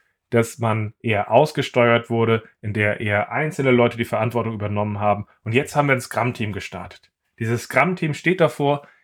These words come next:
in seinen ersten Sprint reinzugehen. Und würde ich in einer solchen Umgebung die Leute fragen, worauf sollten wir beim ersten Sprint besonders achten, dann ist die Wahrscheinlichkeit, dass die zentralen Punkte, um die es geht, dabei, dass diese Entwickler, die jetzt plötzlich einen ganz anderen Level an Verantwortung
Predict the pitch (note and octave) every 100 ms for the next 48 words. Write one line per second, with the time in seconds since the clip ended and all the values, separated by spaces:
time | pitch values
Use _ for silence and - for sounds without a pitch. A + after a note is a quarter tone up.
0 | _ - A#2 A2+ A2+ A2 - G2 - A#2
1 | E3+ D#3+ C#3+ C#3 - B2+ B2 B2 - _
2 | _ A2 B2 C3+ B2 A#2+ A2 G#2 C3 -
3 | A#2+ G#2+ B2 A2+ A2 G#2+ G#2 F#2+ G#2+ G#2+
4 | A#2 C#3 - _ _ _ C3 D3 D3+ A#2+
5 | B2 C3+ A#2 A2 A2 A#2 A#2+ A#2 - A2+
6 | G2+ G2 G2+ F#2+ - A#2 - - C#3+ -
7 | _ _ _ A2+ A#2+ A#2+ A2+ - B2+ D3
8 | - C3 B2 A2 A2 - E3+ G3 - D#3
9 | D3+ - C#3 C#3 B2+ G#2+ A2+ A2 - A#2
10 | A#2+ A2 G#2+ A2 - _ - G2+ - A2
11 | G#2+ C3+ F3 C#3+ B2+ A#2 - C#3 C3 A#2
12 | A#2 - G3 A#3+ F#3+ D#3+ D#3 C#3 C#3 B2+
13 | A#2 A2+ B2+ C#3 C3 A2 G2+ G2